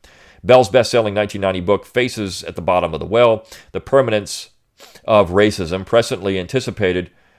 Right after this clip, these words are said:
presently anticipated wh-, white political backlash of the kind that fueled both the rise of President Donald Trump and the successful passage of so-called anti-C R T bills so extreme that they seek to avoid or deny historical truth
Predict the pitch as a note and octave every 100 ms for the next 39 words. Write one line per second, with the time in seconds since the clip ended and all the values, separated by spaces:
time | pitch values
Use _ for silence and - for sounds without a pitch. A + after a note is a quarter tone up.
0 | _ C3 C3+ A2 F2 F2 G#2 - F#2+ F#2
1 | F#2 F#2 - F2 G#2 G#2 _ G2 G2 F2+
2 | F2+ A2+ A#2+ - B1 - E2 D#2+ - G2
3 | G#2+ G#2 - G#2 G2 F#2+ F2+ E2+ F2 F2
4 | D#2+ - F2 D#2+ C#2+ C#2+ E2 C#2 D3 D#3+
5 | - _ _ _ - G3+ F3 C#3 B2+ -
6 | G#2+ G2 E2+ E2+ F2 E2+ A2+ G#2 F#2+ F2+
7 | F#2+ F#2 F#2 - G2 E2 D#2 A2+ F2 F2
8 | E2 D2+ _ _ _ - G3+ F3 - A2
9 | - - F2+ E2+ D3 C3+ C#3+ A#2+ F#2+ G2+
10 | F#2 E2+ F2 E2+ E2+ - F#2+ E3 - D#3+
11 | C#3+